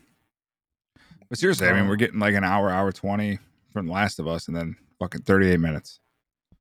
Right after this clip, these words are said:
Speaker 2: Yeah. No, that, I guess that is pretty short. And honestly, I mean, they felt short before to begin with. Because
Speaker 1: Yeah,
Speaker 2: you get
Speaker 1: they
Speaker 2: so
Speaker 1: were always
Speaker 2: sucked in
Speaker 1: short.
Speaker 2: Yeah, you get so sucked into it, and the next thing you know, you're like, "Oh, it's over. Okay, I gotta wait another seven fucking days."
Speaker 1: Yeah. Have you
Speaker 2: Yeah, I
Speaker 1: watched
Speaker 2: did
Speaker 1: The Last of Us yet?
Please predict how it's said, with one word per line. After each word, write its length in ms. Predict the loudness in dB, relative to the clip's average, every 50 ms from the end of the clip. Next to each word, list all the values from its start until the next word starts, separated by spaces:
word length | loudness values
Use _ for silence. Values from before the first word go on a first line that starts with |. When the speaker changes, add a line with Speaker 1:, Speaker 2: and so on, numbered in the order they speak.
| _ _ _ _ _ _ _ _ _ _ _ _ _ _ _ _ _ _ -8
Speaker 2:
Yeah. 280 | -4 -2 0 0 -2 -2 -2
No, 140 | 0 2
that, 160 | 4 4 4 4
I 60 | 4
guess 160 | 2 2 2 2
that 140 | 0 0 0
is 120 | -2 -4
pretty 220 | -4 -6 -6 -6
short. 320 | -4 -6 -4 -4 -4 -4 -4
And 80 | -4
honestly, 300 | -4 -2 -2 -2 0 0
I 40 | 0
mean, 140 | 0 0 0
they 100 | -2 -2
felt 220 | -2 -2 -4 -4 -2
short 220 | 0 0 0 0
before 300 | 0 -6 -4 -2 0 0
to 80 | 0 0
begin 240 | -2 -2 -2 -2 -2
with. 260 | -4 -6 -12 -18 -20 _ _ _ _ _ _ _ _ _ _ -6
Because 160 | -2 0 2
Speaker 1:
Yeah, 60 | 2
Speaker 2:
you 60 | 2 2
get 120 | 0 2
Speaker 1:
they 80 | 4 6
Speaker 2:
so 80 | 6
Speaker 1:
were 60 | 8
always 240 | 8 8 6 6 4
Speaker 2:
sucked 160 | 4 2 2 0
in 40 | -2
Speaker 1:
short. 20 | -8 -14 -20 -20 _ _ _ _
Speaker 2:
Yeah, 100 | -2 0
you 120 | 0 2 2
get 140 | 0 2 2
so 120 | 2 2
sucked 260 | 2 2 0 -2 0 0
into 240 | 0 2 4 4
it, 80 | 4 4
and 80 | 2 0
the 60 | -2
next 160 | -2 -2 -2
thing 80 | -2 -2
you 60 | 0 0
know, 60 | 0
you're 80 | 0 0 -2
like, 80 | 0 4
"Oh, 300 | 6 6 6 4 2 -6 -10
it's 120 | -4 0
over. 280 | 2 2 2 2 0 -4
Okay, 260 | -4 -4 -4 -4 -2
I 160 | -4 -4 -4 -4
gotta 120 | -4 -4
wait 160 | -2 -2 -2 -2
another 180 | -4 -4 -6
seven 280 | -4 -4 -4 -4 -2 -2
fucking 240 | -2 -2 -2 -2 -2
days." 300 | 0 0 0 0 -4 _ _ _ _ _ _ _ _ _ -2
Speaker 1:
Yeah. 180 | 0 0 0 -2 -8 _ _ _ _ _ _ _ _ _ _ _ _ _ _ _ _ _ _ _ _ _ _ _ _ _ _ _ -8
Have 100 | -2 2
you 80 | 4 6
Speaker 2:
Yeah, 60 | 6 6
I 20 |
Speaker 1:
watched 100 | 6 6
Speaker 2:
did 80 | 6 6
Speaker 1:
The 40 | 6
Last 180 | 6 4 2 2
of 60 | 0
Us 120 | 0 2
yet? 220 | 2 2 2 0